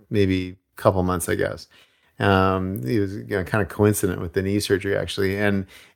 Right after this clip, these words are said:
and I, and I, I've, like,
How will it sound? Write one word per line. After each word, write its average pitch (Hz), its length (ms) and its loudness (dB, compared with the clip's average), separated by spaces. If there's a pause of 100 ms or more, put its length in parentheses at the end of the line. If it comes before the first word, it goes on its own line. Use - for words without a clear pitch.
and 117 120 2
I, 117 420 0 (320)
and 123 120 2
I, 123 220 2 (420)
I've, 123 260 0
like, 127 240 0